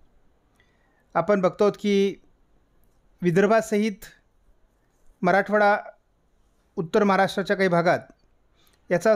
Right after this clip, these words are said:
थोडाफार प्रभाव पडण्याची शक्यता आहे. महाराष्ट्रापासून दूरवर असलेलं हे वादळी परिस्थिती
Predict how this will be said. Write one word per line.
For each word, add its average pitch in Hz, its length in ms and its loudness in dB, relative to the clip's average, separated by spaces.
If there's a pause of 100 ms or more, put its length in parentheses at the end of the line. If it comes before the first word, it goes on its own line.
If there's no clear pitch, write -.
थोडाफार 196 340 0
प्रभाव 185 280 0
पडण्याची 170 400 -2
शक्यता 139 400 -4
आहे. 110 180 -6 (560)
महाराष्ट्रापासून 240 840 0
दूरवर 226 340 2
असलेलं 220 360 0
हे 220 180 0
वादळी 190 320 2
परिस्थिती 185 580 -2